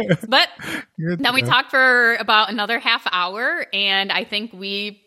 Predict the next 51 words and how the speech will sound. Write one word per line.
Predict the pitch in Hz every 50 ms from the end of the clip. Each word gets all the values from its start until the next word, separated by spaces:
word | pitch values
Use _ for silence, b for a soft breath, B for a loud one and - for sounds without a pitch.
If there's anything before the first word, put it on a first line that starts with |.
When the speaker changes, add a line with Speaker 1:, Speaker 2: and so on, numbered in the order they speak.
| _ _
Speaker 1:
kind | - 185 185 190 196 220
of | 220 254
have | 233 196 190 190
come | - 190 190 190 190 202
to | - - 202 190 190 190 185 185 190 190 190
a, | - - - 185 185 185 185 - -
a | 208
Speaker 2:
An | 190 147 131
Speaker 1:
deal. | 165 170 175 180 196 226
Speaker 2:
agreement. | 202 208 -
Speaker 1:
So | 190 190 185
I | 175 175
just | 185 185 190 180 -
have | - - -
to | - 196 190 190 196 B B B B B B B B B B
work | 220 220 220
my | 226 202
numbers | 208 214 208 202 202 196
a | 190
little | 196 196 185
harder. | 180 - 240 247 262 285 285 285 285 247 220 -
All | 180 190 202 208
this | 202 208 233 - -
morning, | 208 196 202 208 214 214 214 214 202
I | 170 180
was | 180 185 180 185
in | 180 185 180
contact | 180 - - 185 185 196 - - 185 180 180 -
with | 180 -
the | -
bank. | 185 - 190 185 185 180 202 -
They | 185 170 170 _ _ -
definitely | 220 196 - - 226 208 202 202 196
don't | 180 - 190 180 185 180
wanna | 190 185 180 185
do | 180 180 180
seller | 185 - 185 180 180 175
financing. | - 170 165 165 170 165 165 175 185 - 170 165 175 170
I | 156 165
even | 170 180 190 196
had | 190 190 190
them | 185 185 185
talk | 185 - 185 180 180 -
to | - 180
their | 185 180 190
C | - - 185
P | 180 - - 175
A, | 165 160 170 170
and | 170 165
they're | 156 165 170
gonna | 180 180 170 170 175